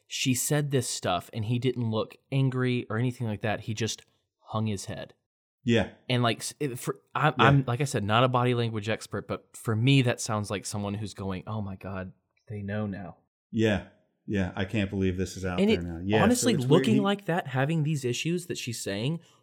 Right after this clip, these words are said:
Speaker 1: really explains why he would, why he would be crazy enough to act like that.
Speaker 2: Yeah, uh, like, almost like he's got something to prove
Speaker 1: Yeah,
Speaker 2: or
Speaker 1: or,
Speaker 2: something,
Speaker 1: or
Speaker 2: you
Speaker 1: he's
Speaker 2: know?
Speaker 1: just so screwed up and it screwed him up. I'm not s-, I'm not giving him any justification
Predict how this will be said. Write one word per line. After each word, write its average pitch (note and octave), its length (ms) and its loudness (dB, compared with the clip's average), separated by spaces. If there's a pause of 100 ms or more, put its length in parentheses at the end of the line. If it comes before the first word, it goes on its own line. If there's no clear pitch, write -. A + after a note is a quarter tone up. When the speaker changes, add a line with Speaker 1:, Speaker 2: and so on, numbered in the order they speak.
(120)
Speaker 1:
really C3 600 0
explains B2 640 -2
why G#2 400 -2
he A2 220 -6
would, G#2 300 -4 (380)
why A2+ 300 4
he A#2+ 280 -2
would A2+ 180 0
be G#2+ 120 -6
crazy A2 500 -4
enough G2 380 -4 (440)
to - 160 -4
act G#2 240 -2
like - 200 -12
that. D2+ 220 -10 (480)
Speaker 2:
Yeah, G2 360 0
uh, B2 160 -2
like, A#2+ 240 4
almost A2+ 280 2
like G#2 100 0
he's F#2+ 140 -2
got G2 180 -2
something G2 340 -2
to G2 60 -6
prove A2 540 0
Speaker 1:
Yeah, E3 160 6
Speaker 2:
or - 40 4
Speaker 1:
or, C#3 240 6
Speaker 2:
something, C#3+ 140 0
Speaker 1:
or D3 100 6
Speaker 2:
you C3 80 4
Speaker 1:
he's C3+ 160 4
Speaker 2:
know? B2 60 -2
Speaker 1:
just C3 220 0 (440)
so C#3 460 2
screwed A#2+ 680 -2
up G#2+ 360 0
and G#2+ 140 -4
it - 100 -6
screwed B2 560 -2
him A#2+ 180 -2
up. A2+ 120 -2
I'm A#2+ 60 0
not D3+ 100 2
s-, - 180 -6
I'm B2+ 100 0
not B2 160 0
giving A2+ 240 0
him G#2 80 0
any G2+ 360 -2
justification G2 720 -8